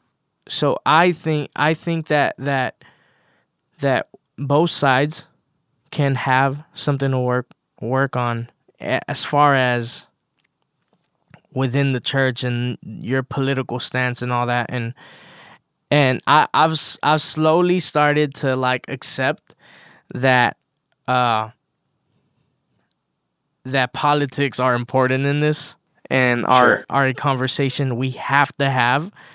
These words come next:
Speaker 1: But I have a problem with it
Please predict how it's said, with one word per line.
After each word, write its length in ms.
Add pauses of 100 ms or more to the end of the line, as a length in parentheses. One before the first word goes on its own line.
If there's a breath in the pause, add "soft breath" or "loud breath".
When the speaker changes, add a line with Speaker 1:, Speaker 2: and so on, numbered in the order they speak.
(2000 loud breath)
Speaker 1:
But 360 (1040)
I 100
have 280
a 80
problem 540
with 200
it 240